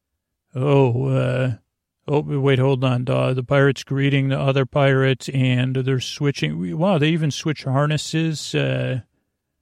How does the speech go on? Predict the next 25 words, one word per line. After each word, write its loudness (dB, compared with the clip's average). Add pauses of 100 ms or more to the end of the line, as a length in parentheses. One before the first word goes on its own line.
(440)
so -4
they 2
unharness 2
e-, 0
one, 0
and -2
then 0
they 2
harness 0
the -2
other. 0
This 0
is -2
really, 0
this -4
Brandy, 0 (1000)
I'm 0
impressed. 0 (1300)
Okay, -2
the 2
other 4
pirate 4
is 0
going 0
down. 2